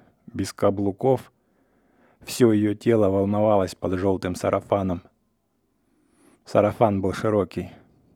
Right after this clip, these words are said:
лёгкий, и в нём так свободно было – её долгому девичью телу.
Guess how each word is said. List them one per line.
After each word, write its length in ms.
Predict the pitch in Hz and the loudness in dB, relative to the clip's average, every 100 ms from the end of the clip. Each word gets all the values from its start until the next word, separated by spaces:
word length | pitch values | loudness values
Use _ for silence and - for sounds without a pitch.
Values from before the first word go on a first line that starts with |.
| _ | _
лёгкий, 540 | 113 120 117 - - - _ _ _ _ _ - | 2 2 0 -6 -12 -12 _ _ _ _ _ -6
и 80 | |
в 80 | 107 | -2
нём 240 | 107 107 101 | 0 0 0
так 200 | 95 - | -2 -2
свободно 540 | 110 107 123 120 95 | 0 2 2 0 -2
было – 380 | 87 95 87 87 _ _ _ _ - | -2 -2 -4 -6 _ _ _ _ -6
её 240 | 110 107 | 0 0
долгому 520 | 104 117 107 98 95 | 4 2 4 0 -2
девичью 480 | 95 98 92 - 98 | -2 0 -2 -4 -6
телу. 400 | 92 107 95 85 | -4 -2 -2 -4